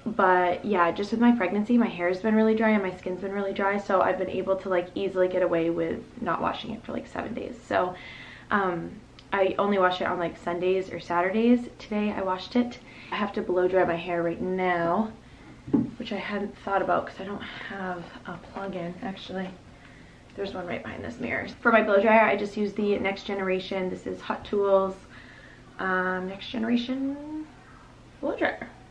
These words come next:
I actually got this at Christmas tree shop for fourteen ninety-nine one time. Like, so random, such a random find, but I do love it, and I've had it forever now. So, um, the reason I blow dry and curl my hair is because, or, like, style it,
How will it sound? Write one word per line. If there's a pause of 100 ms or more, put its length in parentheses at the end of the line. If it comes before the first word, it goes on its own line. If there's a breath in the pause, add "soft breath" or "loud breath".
(580 loud breath)
I
actually
got
this
at
Christmas
tree
shop
for
fourteen
ninety-nine
one
time.
Like,
so
random,
such
a
random
find,
but (420 loud breath)
I
do
love
it,
and
I've
had
it
forever
now.
So, (640)
um,
the
reason
I
blow
dry
and
curl
my
hair
is
because, (540)
or,
like,
style
it,